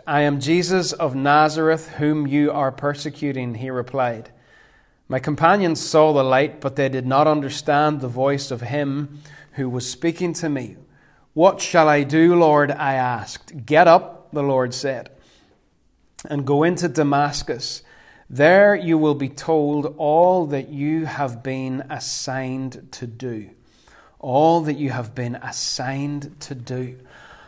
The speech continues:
And that word assigned just sat with me yesterday morning, and I pondered it yesterday, last night, this morning. So I want to talk this morning about assignments.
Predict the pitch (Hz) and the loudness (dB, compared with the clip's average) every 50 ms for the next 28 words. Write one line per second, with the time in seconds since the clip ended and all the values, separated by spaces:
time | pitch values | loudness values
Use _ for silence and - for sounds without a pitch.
0 | _ _ _ _ _ - 151 147 143 135 131 131 131 127 131 139 151 185 185 - | _ _ _ _ _ -2 0 2 2 2 2 0 -4 -4 -2 0 2 2 2 2
1 | 202 170 160 156 151 151 156 156 156 - - 120 - - - - - 185 165 185 | 2 4 6 6 8 6 6 4 2 -2 -8 -8 -6 -4 -4 -2 0 2 2 4
2 | 202 214 220 220 220 214 185 160 143 151 160 147 143 - - - - - - 185 | 4 2 2 0 -2 -4 -6 -6 -4 -2 -2 -2 -2 -6 -10 -10 -4 0 4 4
3 | 190 196 - 196 190 160 143 175 170 175 170 170 165 160 156 151 156 - 156 151 | 4 4 4 0 -4 -6 -4 -2 -2 0 0 2 2 2 2 0 -2 -6 -6 -4
4 | 143 143 151 160 165 165 165 165 165 165 165 165 170 - - 165 135 131 131 127 | -2 0 2 2 4 4 4 2 0 0 -2 -4 -6 -8 -8 -6 -4 -4 -4 -4
5 | 120 127 - - - 156 160 170 170 165 165 160 165 160 151 - - - - - | -4 -6 -6 -4 0 2 2 2 4 2 2 4 4 2 0 -2 -6 -20 -20 -20
6 | - _ _ _ _ - 175 147 147 156 160 147 - - - 160 147 156 151 147 | -20 _ _ _ _ -18 -8 -2 0 2 2 2 0 -4 -6 -2 0 2 2 2
7 | 151 147 143 143 147 147 143 143 - - 160 147 147 147 143 151 151 139 - - | 2 2 2 2 0 0 -2 -4 -6 -4 -2 -2 -2 -2 -4 -6 -10 -12 -10 -8
8 | 151 147 143 143 143 147 143 143 139 139 - - - - - - - - 156 165 | -6 -2 -2 0 0 0 -2 -4 -6 -8 -12 -20 -20 -20 -20 -16 -6 -2 0 4
9 | 202 254 - - 202 208 196 202 190 175 - 180 180 175 170 165 143 135 156 147 | 4 4 4 6 6 6 6 6 4 -2 -2 0 2 2 2 2 2 2 0 0
10 | 147 147 - 156 156 - - - - - 165 180 190 196 202 190 190 - - - | 0 -2 -6 -8 -6 -4 -4 -4 -2 0 2 2 4 4 2 2 0 -4 -10 -12
11 | - - | -12 -14